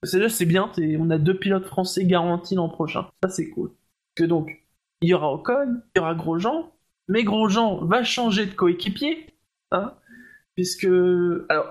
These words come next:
lui, pour le coup, c'est le, vraiment le gars Fanny, pour l'instant, hein, du jeu des chaises musicales, c'est Gutiérrez, qui ne sera donc pas dans la Haas l'an prochain, puisque ce sera Kevin Magnussen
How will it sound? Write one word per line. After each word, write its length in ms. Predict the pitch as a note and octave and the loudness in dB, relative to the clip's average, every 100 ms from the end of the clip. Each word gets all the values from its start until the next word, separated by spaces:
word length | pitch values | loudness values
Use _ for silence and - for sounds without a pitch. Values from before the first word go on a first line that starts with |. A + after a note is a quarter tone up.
| - | -4
lui, 200 | G#3+ D#4 | 0 0
pour 180 | D#4 A#3+ | 2 -2
le 60 | |
coup, 220 | F#3 C#4 D4+ | 0 -2 -2
c'est 220 | - F#3+ | -2 0
le, 140 | F3+ | 0
vraiment 320 | E3 F3+ A3+ B3 | 2 2 2 2
le 120 | G#3 | 2
gars 200 | F3+ G3+ | 2 0
Fanny, 520 | - G3 F#3 G#3+ G#3 - | 0 2 4 4 0 -2
pour 160 | F#3+ | 0
l'instant, 480 | F3 F#3 - G3+ G3+ | 0 0 0 0 2
hein, 120 | F3 F3 | 2 2
du 140 | E3 | 2
jeu 120 | E3+ | 4
des 100 | E3 | 2
chaises 200 | E3+ D#3+ | 2 0
musicales, 420 | D#3+ D#3 E3 C#4+ D4+ | 0 0 0 -2 -2
c'est 220 | - F#3+ | -2 0
Gutiérrez, 760 | E3+ G3 G3 F3 G#3+ D#4 C4+ A3+ - - _ _ | 2 2 0 2 2 0 -2 -4 -16 -20 _ _
qui 160 | - C#4 | -2 -2
ne 40 | A#3 | -2
sera 220 | - A#3 | -2 0
donc 240 | A3 G3 | 0 0
pas 160 | G#3+ G#3+ | 0 0
dans 160 | F#3 F#3 | 2 4
la 120 | F#3 | 2
Haas 520 | - F3 F3+ - - | 2 -2 -2 -6 -6
l'an 180 | E3+ E3 | -2 -2
prochain, 420 | D#3+ E3 - C#4 C#4+ | 0 -2 0 0 0
puisque 300 | G3+ - E3+ | -4 -4 -4
ce 140 | F3 | -4
sera 200 | E3+ A#3+ A#3+ | -2 -2 -4
Kevin 340 | - A3+ A3+ F#3+ | -4 0 4 4
Magnussen 680 | E3+ E3+ D#3+ D#3+ G3+ C4 | 4 4 2 0 -2 -2